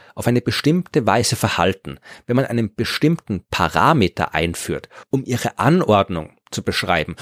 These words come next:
und wenn dieser Parameter immer sehr klein ist, dann kann man damit erklären, warum die C-P-Symmetrie nicht verletzt wird, obwohl das eigentlich der Fall sein sollte. Dann hat man aber ein neues Problem.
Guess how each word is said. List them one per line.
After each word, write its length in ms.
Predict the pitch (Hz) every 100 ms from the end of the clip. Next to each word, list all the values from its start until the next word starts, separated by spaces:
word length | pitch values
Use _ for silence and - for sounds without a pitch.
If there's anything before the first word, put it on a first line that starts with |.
| -
und 140 | 123 110
wenn 200 | 110 95
dieser 240 | 190 180
Parameter 640 | - 123 123 143 90 95 -
immer 320 | 165 202 170
sehr 280 | - - 147
klein 460 | - 98 92 160 -
ist, 360 | 151 - - - -
dann 240 | - 104 -
kann 200 | - 139
man 200 | 185 135
damit 400 | - 127 175 160
erklären, 680 | - - - 85 87 143 180 - - -
warum 440 | 87 87 135 175
die 160 | 127 -
C-P-Symmetrie 960 | - 101 - 98 120 107 107 - 98
nicht 220 | 92 90 -
verletzt 460 | 85 113 - -
wird, 200 | 151 -
obwohl 340 | 98 - 104 120
das 120 | -
eigentlich 260 | 87 98
der 100 | 104
Fall 260 | - - 82
sein 220 | - 71
sollte. 440 | - 73 - - - _ _ _ _
Dann 140 | 87
hat 180 | 98 -
man 100 | 135
aber 160 | 131 131
ein 200 | 131 113
neues 360 | 120 175 120
Problem. 540 | - 95 - 80 73